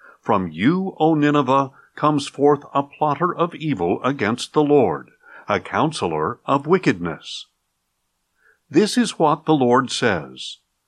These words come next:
Though they are allied and numerous, yet they will be cut down and pass away. Though I have afflicted you, O Judah, I will afflict you no longer. For I will now break their yoke from your neck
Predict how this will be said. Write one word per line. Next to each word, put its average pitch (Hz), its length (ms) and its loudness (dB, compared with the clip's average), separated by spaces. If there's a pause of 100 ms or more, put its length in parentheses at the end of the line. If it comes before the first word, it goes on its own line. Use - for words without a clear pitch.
(300)
Though 127 180 4
they 147 200 2
are 113 360 2
allied 143 600 0
and 110 240 -4
numerous, 110 580 -2 (300)
yet 147 380 -2
they 160 140 2
will 139 180 2
be 117 240 -2
cut - 420 -4
down 101 540 -2
and 139 200 -4
pass 113 300 -4
away. 110 500 0 (800)
Though 95 240 2
I 117 200 0
have 104 200 -4
afflicted 135 540 -2
you, 113 240 0
O 113 180 2
Judah, 107 440 -2 (320)
I 123 180 0
will 165 260 2
afflict 147 480 -4
you 113 300 -2
no 143 180 0
longer. 175 600 -2 (680)
For 110 300 2
I 113 160 0
will 107 240 2
now 95 360 0
break 123 420 -2
their 170 200 0
yoke 156 420 -2
from 139 220 -2
your 165 220 2
neck 160 440 -4